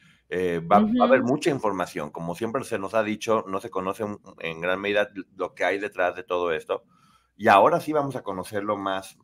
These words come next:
Speaker 1: eh, más adelante con más información, y hay que ser muy respetuosos de todas las partes. Digamos que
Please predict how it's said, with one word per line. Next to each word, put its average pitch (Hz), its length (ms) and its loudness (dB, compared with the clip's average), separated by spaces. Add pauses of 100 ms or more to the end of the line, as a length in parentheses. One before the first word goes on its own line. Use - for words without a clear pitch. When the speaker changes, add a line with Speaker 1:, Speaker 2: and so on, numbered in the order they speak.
Speaker 1:
eh, 78 380 -10 (600)
más 95 220 0
adelante 92 340 0
con 87 140 -4
más 90 120 -2
información, 98 500 -4
y 110 40 0
hay 104 60 -2
que 110 100 -4
ser 107 180 -2
muy 110 120 -4
respetuosos 98 720 -4 (500)
de 95 100 -4
todas 104 240 4
las 87 140 0
partes. 78 480 -2 (120)
Digamos 107 380 2
que 139 400 2